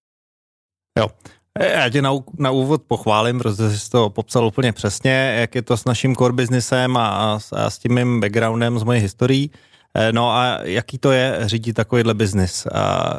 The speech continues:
řekl bych, že strašně náročný a, a to z titulu toho, ke kterému se budeme asi dneska několikrát dostávat,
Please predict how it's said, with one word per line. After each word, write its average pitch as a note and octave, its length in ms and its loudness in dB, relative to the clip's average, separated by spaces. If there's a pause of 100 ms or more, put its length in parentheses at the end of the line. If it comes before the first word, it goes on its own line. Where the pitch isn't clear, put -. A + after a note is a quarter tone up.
(220)
řekl A2 320 0
bych, A#2 320 0
že B2 460 2 (520)
strašně - 720 -2
náročný C3+ 960 0
a, A2 540 0 (420)
a F2+ 100 -2
to B2 160 0
z - 140 -6
titulu C3 400 2
toho, B2 400 2 (200)
ke G#2+ 80 -14
kterému A2+ 340 -2
se A#2 140 0
budeme A2+ 500 2
asi - 320 -8
dneska A2 300 -2
několikrát A#2 460 0
dostávat, A#2 580 0